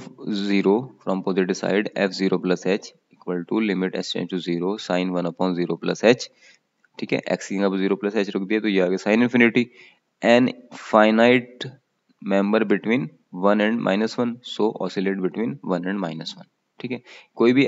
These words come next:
n, n आ सकता है, any finite number, कोई भी finite number आ सकता है, लेकिन कोई fix नहीं है, तो इसके, so the limit x tends to zero, f of x does not exist। ओके, similarly हम यहाँ पर limit x tends to zero from negative side, f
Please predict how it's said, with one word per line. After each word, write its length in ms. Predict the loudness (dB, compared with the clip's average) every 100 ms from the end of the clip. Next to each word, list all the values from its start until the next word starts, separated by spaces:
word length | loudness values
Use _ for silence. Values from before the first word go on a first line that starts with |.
| 4
n, 100 | 2 4
n 140 | 6 6
आ 40 | 2
सकता 240 | -2 -2
है, 120 | -4 -6 _ _ -6
any 200 | -4 2
finite 340 | 4 4 2 0
number, 180 | -4 -2 0
कोई 100 | 2
भी 80 | 2
finite 240 | 2 2 0
number 140 | -2 -2
आ 40 |
सकता 200 | -2 -2
है, 20 |
लेकिन 180 | -2 2
कोई 100 | 0 6
fix 180 | 6 8
नहीं 180 | 6 6
है, 120 | -2 -10 _ -4
तो 80 | -4 -4
इसके, 240 | -8 -8 -2
so 160 | 2 2 2 -12 -14 -16 -20 _
the 120 | 6 8
limit 340 | 6 4 0 -4 -12 _
x 140 | 2 6
tends 180 | 6 6
to 100 | 4
zero, 240 | 6 6 6
f 100 | 6 4
of 120 | 4
x 140 | 2 2
does 100 | 0 2
not 120 | -2
exist। 420 | -4 -6 -16 -16 -16 -20 _ _ _
ओके, 200 | 0 0 0 -12 -20 -20 _
similarly 520 | 6 8 8 8 8 6
हम 140 | 6
यहाँ 160 | 4 4 6
पर 100 | 4 4
limit 240 | 2 4 2
x 120 | 2
tends 200 | -2 0
to 80 | 0 0 -2
zero 200 | -4 -2 -2
from 180 | 0 0
negative 300 | 0 0 -4
side, 280 | -2 -2 -2 -6
f 120 | -6